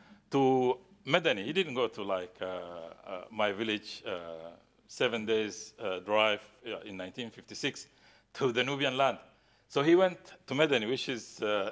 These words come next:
homeland of, uh, Professor Alam and, uh, Ustaz Saif. Anyway, he met, uh,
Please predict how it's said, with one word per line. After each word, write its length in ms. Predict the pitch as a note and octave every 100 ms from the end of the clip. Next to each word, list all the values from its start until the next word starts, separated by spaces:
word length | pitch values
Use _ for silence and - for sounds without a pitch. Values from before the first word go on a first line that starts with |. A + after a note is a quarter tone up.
| -
homeland 480 | - C3+ B2+ B2 A#2
of, 280 | G#2+ - -
uh, 340 | G#2+ G2+ F#2+
Professor 400 | - A2 A2 G2+
Alam 380 | G2 G#2+ A#2+ A2
and, 300 | G#2 G2 G2
uh, 200 | F#2 F#2+ F2+ _ - G#3 G3+ - _ - _ -
Ustaz 220 | - G#2+
Saif. 240 | - C#3 A2+ - - - _ _ C#3+
Anyway, 360 | D3 F3+ F#3
he 160 | D#3 D#3+
met, 360 | F3+ E3+ - -
uh, 360 | B2+ G#2+ G2